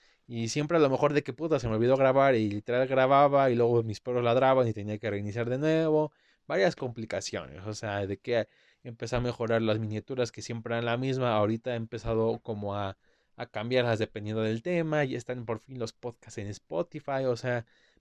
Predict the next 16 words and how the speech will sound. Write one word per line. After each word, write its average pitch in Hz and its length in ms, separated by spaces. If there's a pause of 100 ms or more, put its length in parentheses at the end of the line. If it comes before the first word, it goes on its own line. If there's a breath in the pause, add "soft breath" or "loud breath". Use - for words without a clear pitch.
me 151 140
he 175 40
sentido 165 560
muy 156 200
bien 156 180
de 156 120
cómo 143 280
he 143 40
dado 139 160
resultados, 110 680
a 104 60
pesar 120 340
que 120 120
no 123 280
soy 160 220
como 151 320